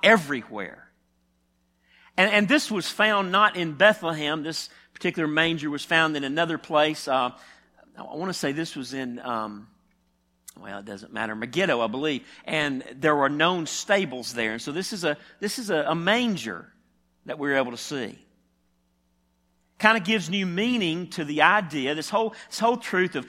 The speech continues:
the Son of the living God laying in a donkey's trough, kinda gives new meaning to Philippians chapter two, does it not?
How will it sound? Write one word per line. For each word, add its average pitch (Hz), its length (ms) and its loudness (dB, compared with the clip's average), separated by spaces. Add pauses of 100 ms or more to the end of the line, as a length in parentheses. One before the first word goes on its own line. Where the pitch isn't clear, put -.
(140)
the 175 80 -8
Son 262 440 2
of 208 120 2
the 175 80 -2
living 175 480 -2
God 143 320 6 (180)
laying 170 680 4
in 185 380 0 (760)
a 185 80 8
donkey's 196 840 2 (480)
trough, 165 880 4 (580)
kinda 285 160 0
gives 214 220 -2
new 196 100 -2
meaning 190 460 -4
to 160 180 -6
Philippians 180 480 -8
chapter 156 340 -6
two, 151 300 -6
does 120 180 -8
it 139 60 -14
not? 156 300 -8